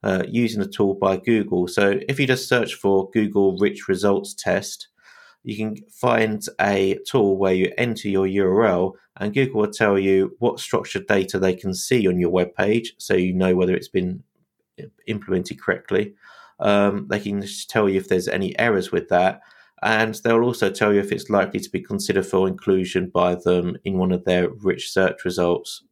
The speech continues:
Uh, but next week, we're gonna dive a little bit deeper and talk about content marketing as a whole, uh, ideas for content on your website, and also whether you should or shouldn't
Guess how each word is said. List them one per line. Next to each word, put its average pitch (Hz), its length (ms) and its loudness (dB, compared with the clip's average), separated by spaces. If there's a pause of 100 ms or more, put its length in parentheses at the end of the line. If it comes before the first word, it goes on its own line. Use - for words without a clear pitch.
(640)
Uh, 98 220 2
but - 160 -2
next - 320 0
week, 101 260 2
we're 117 60 -2
gonna 110 240 2
dive 107 260 4
a 104 40 0
little 101 180 2
bit - 240 -2
deeper 95 480 0
and 92 160 -2
talk 98 240 -2
about 92 320 0
content 101 460 -4
marketing 95 420 -2
as 90 100 -6
a 92 60 -6
whole, 110 420 0 (300)
uh, 95 240 0 (140)
ideas 101 580 2
for 101 140 -12
content 101 560 -2
on 101 120 -8
your 98 120 -2
website, 98 640 0
and 110 120 -2
also 101 400 2
whether 101 300 2
you 98 140 0
should 98 340 0
or 92 120 2
shouldn't 90 340 -4